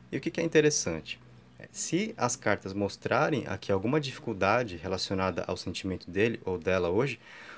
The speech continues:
o que que você pode aproveitar? As mensagens de hoje no canal falando exatamente de como abrir os caminhos. O nome do santo ali pra você fazer uma oração é exatamente pra te facilitar o campo afetivo.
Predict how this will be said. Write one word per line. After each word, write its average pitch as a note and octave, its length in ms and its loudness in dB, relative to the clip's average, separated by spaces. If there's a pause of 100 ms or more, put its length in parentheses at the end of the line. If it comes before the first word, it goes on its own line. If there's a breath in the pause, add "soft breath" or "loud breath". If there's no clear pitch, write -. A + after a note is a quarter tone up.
o B2+ 80 -6
que E3+ 120 2
que E3+ 120 -8
você F3 220 0
pode C3+ 300 6
aproveitar? B2+ 680 0 (320 loud breath)
As C#3 140 2
mensagens B2 560 4
de C#3+ 160 0
hoje C3 320 4
no G#2+ 100 0
canal G#2 400 2
falando A#2+ 360 4
exatamente B2 540 -2
de B2 80 -8
como C3+ 260 0
abrir C3+ 160 -2
os C3 100 0
caminhos. A#2 640 0 (520 loud breath)
O G2+ 140 -2
nome A#2+ 220 4
do A#2 120 -2
santo A#2+ 420 4
ali G#2+ 160 2
pra A#2 140 2
você G#2 200 -2
fazer G2+ 240 -4
uma G2+ 120 0
oração F#2 360 0
é C3+ 40 2
exatamente D3 440 -2
pra C#3+ 180 0
te D3 180 -4
facilitar C#3 880 2
o A2 60 -2
campo G#2+ 280 -6
afetivo. A2 560 -2